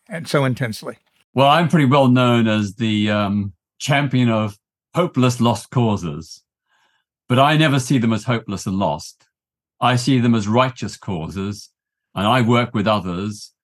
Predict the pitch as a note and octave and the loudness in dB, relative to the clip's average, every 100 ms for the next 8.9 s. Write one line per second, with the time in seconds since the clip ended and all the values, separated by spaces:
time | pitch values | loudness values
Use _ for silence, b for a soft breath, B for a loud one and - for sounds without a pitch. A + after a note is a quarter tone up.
0 | _ _ _ - A#2 A#2 B2+ B2+ A2 F#2+ | _ _ _ -2 2 2 0 -4 -4 -2
1 | F#2+ G2+ G#2 _ _ - B2+ D3+ - A#2+ | -2 -4 -6 _ _ 0 2 2 0 2
2 | A#2 A#2 A2 G2+ A2 G#2 G#2+ - F#2+ G#2 | 2 2 0 -2 -2 -2 -4 -4 -2 2
3 | B2 C#3+ - F2 F2+ D#2+ G#2 F#2+ F#2+ - | 2 0 -2 -6 -4 -6 -4 -4 -6 -10
4 | _ _ _ _ _ _ G#2+ G2+ A#2+ - | _ _ _ _ _ _ -6 0 0 0
5 | - A#2+ G#2+ A2+ G2+ G#2 G2+ F2+ A2 G2 | 0 0 2 0 -2 -4 -10 -8 -6 -6
6 | F2 E2 D3+ - - _ _ _ _ _ | -8 -14 -14 -18 -20 _ _ _ _ _
7 | _ - B2+ C#3 - - E3+ C#3 A#2+ A#2 | _ -2 2 2 0 -2 2 4 2 0
8 | B2+ B2 F#2 B2 G#2+ G#2+ G2+ G#2 F#2+ | -2 -4 -2 -4 -2 -4 -2 -2 -4